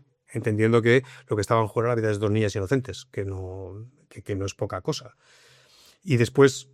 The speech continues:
probablemente el caso más fuerte que he tenido a nivel personal fue un caso de un intento de suicidio, de una crisis suicida de una persona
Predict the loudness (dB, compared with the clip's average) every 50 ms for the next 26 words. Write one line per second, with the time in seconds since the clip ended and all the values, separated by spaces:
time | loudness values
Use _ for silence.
0 | _ -2 2 4 4 4 4 4 2 2 0 0 -2 -4 -2 -2 0 0 0 -2
1 | -4 -8 -10 -12 -16 -18 -20 -6 2 4 6 6 6 4 2 0 0 2 0 2
2 | 4 4 4 4 4 2 0 0 0 -4 -2 0 2 4 4 4 2 0 -2 -4
3 | -2 -2 0 0 -2 -2 -2 -4 -4 -2 -2 -2 -2 0 -2 -2 0 0 -2 -2
4 | -2 -6 -6 -4 -6 -6 -2 0 -2 0 2 0 -2 -2 -6 -12 -10 -8 -6 -6
5 | -6 -6 -8 -8 -10 -10 -10 -8 -4 -4 -4 -2 -2 -2 0 0 0 0 -2 -2
6 | -4 -4 -2 -2 0 -2 -2